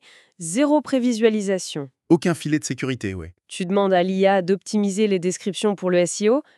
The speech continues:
Speaker 1: la syntaxe est bonne, paf, la mutation s'exécute en direct sur la boutique en ligne. Et là, tu viens d'écraser des mois de data hyper précieuse.
Speaker 2: C'est ce que Fudge appelle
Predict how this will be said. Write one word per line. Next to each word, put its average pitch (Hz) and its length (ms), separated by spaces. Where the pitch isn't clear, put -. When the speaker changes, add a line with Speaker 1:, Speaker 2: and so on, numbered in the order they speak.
Speaker 1:
la 233 160
syntaxe 254 540
est 220 80
bonne, 220 320
paf, - 460
la 185 100
mutation 190 480
s'exécute 185 520
en 147 100
direct 240 420
sur - 160
la 175 100
boutique 175 300
en 226 80
ligne. 160 300
Et 151 100
là, 175 240
tu - 240
viens 160 200
d'écraser 156 460
des 139 200
mois 165 340
de 147 120
data 147 380
hyper 233 320
précieuse. 175 580
Speaker 2:
C'est - 180
ce - 100
que 104 80
Fudge 117 320
appelle 110 480